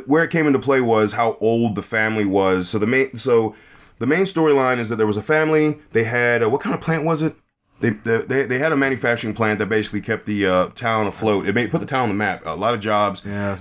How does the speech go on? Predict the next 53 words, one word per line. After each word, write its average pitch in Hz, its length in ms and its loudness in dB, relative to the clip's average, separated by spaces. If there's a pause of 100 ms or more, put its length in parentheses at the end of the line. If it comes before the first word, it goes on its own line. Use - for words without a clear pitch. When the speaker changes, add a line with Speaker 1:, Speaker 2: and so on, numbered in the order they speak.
Speaker 1:
But 123 220 0
there 120 80 2
was 113 100 0
mercury 143 440 0
that 120 180 0
was 107 80 -4
poisoning 120 440 0
the 107 60 2
water, 139 380 2
so 117 180 0
people 110 300 0
were 101 100 2
getting 98 200 0
sick - 180 -2
and 95 120 -6
dying. 117 460 0
Speaker 2:
Mm-hmm. 110 160 -6 (300)
Speaker 1:
And 107 400 -2
the 104 360 2
youngest 127 380 0
daughter 139 420 2
knew 147 300 2
it 131 160 -2
and 117 100 -4
was 110 100 -4
gonna 110 120 -2
tell 175 220 0
everybody. 104 480 2 (240)
So 123 100 -2
the 107 80 -2
rest 151 200 0
of - 20 -16
the 143 100 -4
family 135 240 2
locks 123 300 0
her 131 100 2
up 127 180 0
in 117 140 0
a 107 40 -2
fucking, 117 380 0
like, 101 240 0
dungeon 120 460 0
in 110 160 0
the 107 80 0
house 104 440 -4 (240)
so 127 100 -4
she 120 120 0
won't 123 200 4
open 120 180 0
her 107 60 2
fucking 107 320 -2
mouth. 104 400 -2 (400)
And 104 380 -2